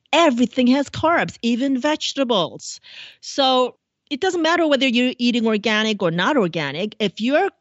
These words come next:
carb content for the day is above five percent, then you're not going keto. You know what I mean? So, you know, boxes of fruits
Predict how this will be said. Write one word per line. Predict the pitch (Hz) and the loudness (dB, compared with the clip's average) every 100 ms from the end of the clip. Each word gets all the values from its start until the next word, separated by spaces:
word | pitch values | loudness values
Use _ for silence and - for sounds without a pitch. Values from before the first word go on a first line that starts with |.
| - | -12
carb | - 233 285 | -4 -2 -2
content | - 220 196 - 180 180 | -4 -6 -4 -4 -6 -6
for | 190 | -6
the | 175 | -6
day | 165 208 185 160 143 - | -4 0 2 2 0 -2
is | 180 165 | 0 2
above | 165 160 175 175 | 0 0 -2 -2
five | - 160 151 | -4 -4 -4
percent, | 156 - 247 170 - | -10 -6 -4 -4 -2
then | 175 156 | -4 -2
you're | 175 247 | 0 2
not | 233 196 | 2 -2
going | 190 185 175 160 165 _ _ _ | -2 -2 -2 -6 -12 _ _ _
keto. | - - - - _ _ _ _ _ - | -4 -2 -2 -8 _ _ _ _ _ -4
You | |
know | 190 | 0
what | 196 | 2
I | 202 | 2
mean? | 220 254 | 4 2
So, | - 220 220 202 - - _ _ - | 2 0 0 -4 -10 -20 _ _ -10
you | 226 233 | -2 0
know, | 208 160 160 - 202 - | 0 0 -2 -6 -12 -10
boxes | - 226 233 - 269 233 | -4 -2 -2 -2 -2 -2
of | 220 | -2
fruits | - - 294 277 180 - - | -4 -2 2 4 2 0 -8